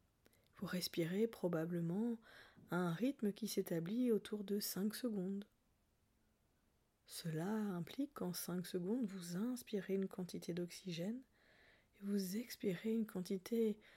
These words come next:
correspondante de gaz carbonique qui maintient vos différentes constantes physiologiques à leur valeur normale, c'est-à-dire votre température, votre tonus cardiovasculaire et toutes vos prédispositions de votre corps.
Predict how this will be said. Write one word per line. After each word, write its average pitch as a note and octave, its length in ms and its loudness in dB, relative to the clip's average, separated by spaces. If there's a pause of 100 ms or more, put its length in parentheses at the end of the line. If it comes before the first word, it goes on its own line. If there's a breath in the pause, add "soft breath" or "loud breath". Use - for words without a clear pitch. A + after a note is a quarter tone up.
(260 loud breath)
correspondante G3 760 0
de F#3+ 80 0
gaz F#3 260 0
carbonique F#3+ 600 -2
qui - 140 -2
maintient F3+ 420 0
vos G3+ 100 2
différentes F3 580 -2
constantes A3+ 680 -4 (460 loud breath)
physiologiques F#3 800 0
à - 20 -2
leur F3+ 160 -4
valeur F#3 320 0
normale, F3+ 640 -2 (1300 soft breath)
c'est-à-dire F3 420 -4
votre E3 240 -4
température, E3+ 1000 -6
votre F3 380 -6 (520 loud breath)
tonus G3+ 420 6
cardiovasculaire F#3 1000 0
et F#3+ 80 0
toutes A#3 240 -2
vos G#3+ 100 2
prédispositions G3+ 920 0
de G#3+ 80 2
votre F#3 280 -6
corps. - 540 -12